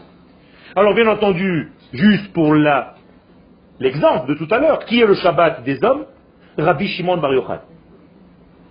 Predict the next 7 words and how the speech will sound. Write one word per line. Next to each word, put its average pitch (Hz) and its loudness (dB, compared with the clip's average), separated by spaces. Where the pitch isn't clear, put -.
Ses 170 0
élèves 214 2
dans 214 2
le 190 4
Zohar 185 0
est 180 2
écrit 247 0